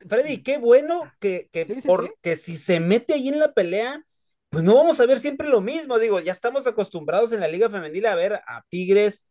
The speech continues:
Speaker 1: a las, perdón, a las Amazonas y a las
Speaker 2: Sí.
Speaker 1: Rayadas, y
Speaker 2: Sí, sí,
Speaker 1: ya
Speaker 2: sí.
Speaker 1: América en los últimos años también compitiendo, ¿por qué no
Speaker 2: Chivas.
Speaker 1: Guadalajara? Pero también, obviamente, Tijuana,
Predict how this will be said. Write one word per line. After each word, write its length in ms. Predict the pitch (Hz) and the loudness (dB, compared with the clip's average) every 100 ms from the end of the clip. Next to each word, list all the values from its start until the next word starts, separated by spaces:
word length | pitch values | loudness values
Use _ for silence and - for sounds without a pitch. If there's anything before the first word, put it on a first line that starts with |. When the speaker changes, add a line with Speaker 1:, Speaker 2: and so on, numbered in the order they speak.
| _ _ | _ _
Speaker 1:
a 120 | - 135 | 0 0
las, 100 | 131 | 2
perdón, 280 | 147 147 | 0 2
a 20 | 147 | 0
las 180 | 135 | 0
Amazonas 640 | 143 135 160 175 202 185 - | -2 -4 -2 -2 -2 -6 -8
y 140 | 147 | -6
a 80 | 127 | -6
las 100 | 127 | -4
Speaker 2:
Sí. 60 | 120 | -4
Speaker 1:
Rayadas, 580 | 131 160 202 240 - _ _ _ | -2 2 2 0 -4 _ _ _
y 160 | - 135 | -6 -4
Speaker 2:
Sí, 60 | 139 | 0
sí, 60 | |
Speaker 1:
ya 100 | 143 | 0
Speaker 2:
sí. 60 | 165 | 2
Speaker 1:
América 560 | 202 196 214 214 165 - - | 4 4 4 2 -2 -2 0
en 160 | 143 | 2
los 160 | 143 139 | 2 2
últimos 420 | 175 190 208 175 | 0 0 -2 -2
años 200 | 175 190 | -4 -4
también 260 | 180 185 190 | -4 -4 -4
compitiendo, 720 | 196 185 156 147 165 196 202 | -6 -8 -10 -6 -2 0 0
¿por 220 | - 147 | 2 0
qué 100 | 170 | 2
no 120 | 185 190 | 2 4
Speaker 2:
Chivas. 60 | 175 | 6
Speaker 1:
Guadalajara? 380 | 156 - - 196 - - | 4 2 -6 -12 -8 2
Pero 320 | 165 156 147 | 6 6 4
también, 580 | 147 139 139 190 254 - _ _ _ _ _ _ - | 0 -4 -2 -2 -2 -8 _ _ _ _ _ _ -4
obviamente, 600 | 120 151 196 196 190 208 | -2 0 0 -2 0 -2
Tijuana, 800 | 165 147 156 165 202 226 247 | -4 -8 -2 -2 -2 -6 -8